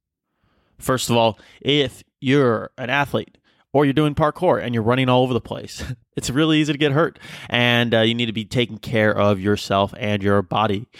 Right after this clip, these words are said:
So you need to check out movewell app dot com, movewellapp dot com. It's ten-minute mobility routines designed to help you get stronger, get faster, move well,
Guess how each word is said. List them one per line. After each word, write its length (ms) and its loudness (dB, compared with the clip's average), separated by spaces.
So 120 -12
you 40 0
need 100 2
to 60 0
check 200 -2
out 140 2
movewell 600 2
app 380 -2
dot 280 0
com, 380 2
movewellapp 580 2
dot 300 -2
com. 420 0
It's 240 -4
ten-minute 440 0
mobility 440 2
routines 460 -2
designed 460 0
to 60 -4
help 220 -2
you 120 2
get 200 0
stronger, 680 2
get 160 2
faster, 720 0
move 360 2
well, 440 2